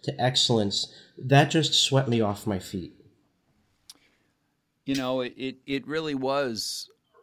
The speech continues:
Speaker 2: I, I've seen experiences like this before back then, when going to college and you're faced with this grand panorama of civilization,
Speaker 1: Mm-hmm.
Speaker 2: right? Great works,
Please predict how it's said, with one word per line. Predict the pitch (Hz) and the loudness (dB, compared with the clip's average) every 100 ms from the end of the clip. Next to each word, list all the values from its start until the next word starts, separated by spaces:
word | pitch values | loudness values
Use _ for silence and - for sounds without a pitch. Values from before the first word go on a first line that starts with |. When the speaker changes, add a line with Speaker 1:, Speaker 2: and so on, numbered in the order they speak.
| _ | _
Speaker 2:
I, | 131 - | -4 -2
I've | 127 | -4
seen | - 175 165 | -4 -6 -6
experiences | 120 - 147 143 131 - 117 | -6 -8 -6 -6 -6 -10 -6
like | 123 117 | -4 -4
this | - 117 | -8 -10
before | - 113 - 180 196 110 | -10 -14 -10 -4 -2 0
back | 107 107 98 - | 0 0 -2 -6
then, | 104 107 117 117 | -6 -6 -6 -6
when | 127 127 127 | -6 -4 -4
going | 113 127 151 | -4 -4 -4
to | 135 | -6
college | - 139 170 151 123 120 | -4 -2 0 0 -2 -4
and | 131 | -4
you're | 131 | -4
faced | 127 - 170 185 - | -6 -6 -6 -6 -10
with | 127 120 - | -10 -10 -8
this | 123 - - 120 | -8 -10 -16 -14
grand | 117 120 143 151 156 151 143 _ _ _ _ - | -6 -4 -2 -2 -4 -4 -8 _ _ _ _ -14
panorama | 156 175 160 135 147 151 101 78 _ _ _ _ _ _ - | -6 -2 0 2 0 0 -4 -6 _ _ _ _ _ _ 2
of | 139 139 123 | 4 4 0
civilization, | - 170 151 143 101 87 - - | -6 -8 -6 -4 -4 -8 -10 -16
Speaker 1:
Mm-hmm. | - _ _ - 113 | -20 _ _ -6 -2
Speaker 2:
right? | 127 139 - 117 | 0 -2 -6 -16
Great | 127 170 175 131 | -6 -2 -2 0
works, | 151 151 - - - | 2 2 0 -8 -10